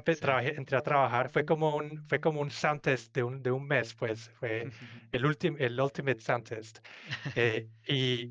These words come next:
Speaker 1: entonces a mí me contrataron a trabajar full time, que, que para, entonces para mí, a mí no me importaba que mis armas no llegaran al juego porque me gané el trabajo.
Speaker 2: Ujú.
Speaker 1: Y, y al otro compañero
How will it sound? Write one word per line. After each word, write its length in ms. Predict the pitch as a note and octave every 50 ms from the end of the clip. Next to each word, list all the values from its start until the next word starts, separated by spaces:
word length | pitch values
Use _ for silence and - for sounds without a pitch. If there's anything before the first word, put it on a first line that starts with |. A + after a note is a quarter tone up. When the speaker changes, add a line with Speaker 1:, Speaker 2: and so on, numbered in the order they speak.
| -
Speaker 1:
entonces 380 | C#3 B2+ - C#3 A#2+ C3 C3+ -
a 60 | D3+ C3+
mí 100 | E3 F#3+
me 100 | G#3 G3+
contrataron 440 | - E3+ F3 E3+ E3 - C#3 D3+
a 60 | D#3 D3+
trabajar 400 | - C#3+ C3 G#2+ - C#3+ A#2+ -
full 200 | - E3+ E3+ E3
time, 400 | - D3 B2 A#2 A#2 A#2+ D3 D3+ _ _ _ _ _ _ _ _ _ _
que, 260 | - B2 G#2+ G#2+ A2 - - - _ _
que 120 | - C3+
para, 200 | - - B2+ A#2+
entonces 280 | B2 A#2 - B2 A#2 A#2+
para 200 | - C#3+ A#2+ A#2
mí, 300 | A2+ A2+ B2 C#3 D3+ D3+
a 120 | C3+ B2+ A#2+
mí 80 | A#2+
no 100 | A#2 B2+
me 60 | C3 C#3
importaba 500 | C3+ - C#3 B2 - - A#2+ A#2+ C3 A#2+
que 180 | - B2+ A#2
mis 180 | A2+ A#2 A2+ -
armas 260 | A#2 A#2 A#2 B2 A#2+
no 120 | A#2+ B2
llegaran 340 | A#2+ A#2 B2+ A#2+ B2 B2 B2
al 80 | B2 A#2
juego 300 | A2+ - A#2+ G#2+ A2+ B2
porque 340 | A#2 B2 A#2 - - G#2+ G#2+ - - -
me 140 | C3+ A#2+ A2+
gané 200 | A#2 A#2 A2 A2+
el 100 | A2+ A2
trabajo. 520 | A2 C#3 C3 B2 B2 A#2 A2 A#2+ B2+ C3+ - - - - - - - - - - -
Speaker 2:
Ujú. 100 | A2 G2 -
Speaker 1:
Y, 400 | - C#3 C3+ C3 C3 C3 C3 C3 -
y 100 | C#3 B2+
al 120 | B2+ B2
otro 200 | C3 B2+ - D#3
compañero 720 | - E3 D3 - C#3+ B2 C#3+ E3+ F3+ D#3+ C#3+ C#3 D3+ - -